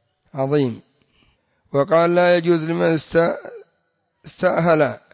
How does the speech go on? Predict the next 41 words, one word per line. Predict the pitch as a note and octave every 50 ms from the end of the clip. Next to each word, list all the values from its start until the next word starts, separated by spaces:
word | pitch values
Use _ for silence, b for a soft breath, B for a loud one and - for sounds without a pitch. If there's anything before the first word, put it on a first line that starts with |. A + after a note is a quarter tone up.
| b b b b b b -
أن | C#3+ D3+ D#3+
يكون | D#3+ D#3 D3 E3 E3+ E3+ E3+ E3+ D#3+
حاكماً | - - E3+ E3 D#3+ D#3 E3+ E3 E3+ D#3+ D#3+
أو | D#3+ E3
مفتياً | E3+ E3+ E3 D3+ - - E3+ E3 D#3+
أن | D3+ B2+ A#2 A#2 D3+ C#3+ D3+
يحكم | D#3+ E3 D3 - - - E3+ D#3+ D#3+
ولا | D#3+ E3 E3 E3 E3 F3+ F3
أن | D#3+ D#3+
يفتي | E3 E3 D3 - - E3 D#3+ E3+ F3+
إلا | E3 E3 D#3+ D#3+ D#3
من | D#3 D#3 D#3
جهة | D#3 D#3 D#3+ D#3 -
خبر | - D#3+ D#3+ D#3 D3+ D3 D3
لازم، | D3+ D#3+ D3+ C#3+ B2+ C3 B2 G#2 - _ _ _ _ b b b b b b b b b b
وذلك | - C3 C#3 D3+ D#3+ D#3+ D#3+ D3+ E3+
الكتاب | D#3+ D3 C3+ D#3 C#3+ - D#3+ D#3 D#3
ثم | D3+ D#3+ D#3+ D#3+
السنة، | D#3 D3+ - - D#3+ D#3 D3 C3 A#2 - - - _ _ _ b b b b b b b
أو | - C3+
ما | D3 D#3 D#3+ D#3
قاله | - - D#3+ E3 D#3+ D#3 D#3+ E3+ E3+
أهل | D#3+ D#3+ D#3+
العلم | D#3 D3 C#3+ D#3+ D#3+ D#3 D#3
لا | D#3+ D#3+ D#3
يختلفون | D3+ - - D#3+ D#3 D#3 D3 D#3 D#3+ D#3 D#3 D3+
فيه، | C#3+ D#3+ D#3+ D3 A#2+ - - - _ _ _ _ b b b b b b b C3+
أو | C#3 C#3
قياس | - D#3 D#3+ E3 E3 D#3 - D3
على | D#3 E3 E3 D#3+
بعض | D#3+ D#3+ D#3 D#3+ D#3+
هذا، | D#3+ E3+ E3 D#3+ D#3+ D#3+
ولا | D#3+ D#3+ D#3+ D#3+ D#3+
يجوز | D#3+ D#3 D#3+ D#3 D3+
له | D#3 D#3+ D#3+ D#3+ D#3+
أن | E3+ D#3+
يحكم | D#3 C#3+ - - - D#3+ D#3
ولا | D#3 D#3 D#3 D#3
يفتي | D#3 D3 - D#3 D3+
بالاستحسان". | D3+ D3+ D3 - - - C3+ - - - D3 C3+ B2+ A#2 C3+
الأم. | - C#3 D3 D#3+ D3 C#3+ B2+ A2+ G#2+